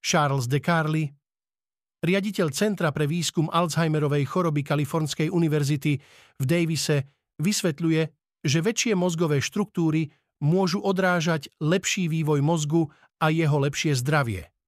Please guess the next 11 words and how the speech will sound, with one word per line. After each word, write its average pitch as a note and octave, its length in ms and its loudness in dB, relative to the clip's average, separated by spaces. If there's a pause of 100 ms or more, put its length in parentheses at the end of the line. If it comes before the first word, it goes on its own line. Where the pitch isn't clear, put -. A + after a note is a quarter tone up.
(140)
V - 160 -14
krátkosti F#3 580 -2
ďalšie D3+ 320 0
správy B2 480 -2
o A#2+ 140 -6
zdraví. G2+ 500 -4 (800)
Ľudský F#3+ 400 -2
dotyk C#3 400 -4
pomáha. F#2 640 -2 (800)
Výskumníci D3+ 640 -2
z B2 80 -2